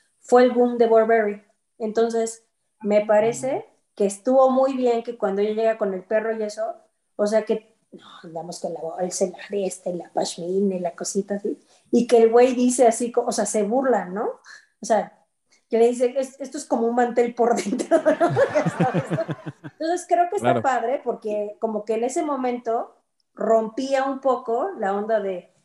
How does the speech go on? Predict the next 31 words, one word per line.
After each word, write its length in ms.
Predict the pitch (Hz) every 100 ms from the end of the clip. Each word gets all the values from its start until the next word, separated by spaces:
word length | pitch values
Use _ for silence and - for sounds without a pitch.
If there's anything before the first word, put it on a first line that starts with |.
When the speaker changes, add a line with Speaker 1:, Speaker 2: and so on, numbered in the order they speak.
| _
Speaker 1:
"Güey, 260 | 226 233 240
es 120 | 233
lo 100 | 233
más 280 | 226 226 -
cool 240 | - 233 226
traer 240 | 208 208
esta 220 | 208 208
marca". 400 | 202 208 190 - _ _ _ - - _ -
Así 360 | 226 - 262
como 760 | - 262 233 208 190 190 185 180
cuando 260 | 214 208 208
se 120 | 208
supone 420 | 202 196 220 233
que 80 | 226
le, 360 | 202 196 208 208
que 120 | 214
lo 120 | 208
lleva 240 | 208 233 240
a 60 | 240
comer 300 | 220 220 220
comida 360 | 214 208 220
vegetariana, 720 | 202 - - 190 196 196 220 -
o 40 | 220
sea, 160 | 233
porque 240 | 233 214 214
obviamente, 460 | 233 254 320 208
¿no? 140 | 208 220
Pues 160 | 190
mucha 220 | 208 220
gente 300 | 208 202 208
sí, 280 | 202 202 202